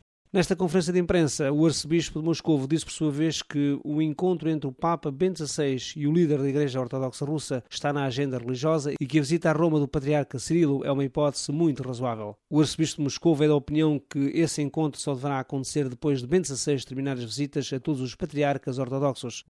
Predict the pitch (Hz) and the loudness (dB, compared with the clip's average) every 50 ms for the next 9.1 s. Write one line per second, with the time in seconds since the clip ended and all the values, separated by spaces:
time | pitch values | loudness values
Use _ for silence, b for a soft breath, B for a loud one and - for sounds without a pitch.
0 | _ _ - 156 170 165 135 170 160 160 156 151 135 - - 160 156 151 123 135 | _ _ 4 6 6 6 6 6 6 6 6 4 2 2 4 4 6 6 4 2
1 | 131 - - 147 143 151 160 170 165 160 139 - 156 143 127 120 143 156 147 160 | -2 -2 -2 2 4 6 6 6 6 4 2 4 2 2 2 4 2 2 4 4
2 | 143 139 139 156 156 151 151 131 135 127 - 151 143 - 147 147 147 139 - 143 | 2 4 4 4 4 4 4 2 0 -2 -2 -2 0 2 2 2 2 2 0 -2
3 | 131 127 151 165 156 - - - 135 - - 143 143 131 - - - 151 147 135 | -2 2 2 2 2 2 0 -4 -4 -2 0 0 0 0 -2 -6 -4 -4 -2 0
4 | 131 127 123 139 156 156 139 - - 165 151 147 131 - - 127 113 - - - | -2 -2 -2 -2 -2 -2 -4 -2 0 2 2 2 2 0 -4 -6 -6 -6 -4 -4
5 | 160 135 - - - 139 131 160 160 175 170 - - - - - 180 170 - 160 | -4 -4 -4 -6 -6 -4 0 2 2 2 0 -2 -8 -8 -2 -2 -2 0 2 2
6 | 156 156 151 143 - 151 139 131 156 151 135 151 143 127 156 180 165 143 135 - | 2 2 0 0 -2 -2 0 2 2 2 2 0 -2 0 2 0 2 0 -2 0
7 | - 160 147 127 - - - - - - 131 123 139 147 147 127 - 139 127 127 | 2 2 2 2 0 -6 -8 -10 -8 -6 -4 -2 0 -2 -2 -2 -2 -4 -2 -2
8 | 147 135 - 135 127 143 170 143 143 135 120 127 117 123 127 131 143 156 139 - | -4 -4 -4 -6 -2 -2 -2 -2 -2 -4 -4 -4 -4 -4 -2 0 0 -2 0 0
9 | 151 143 | -4 -4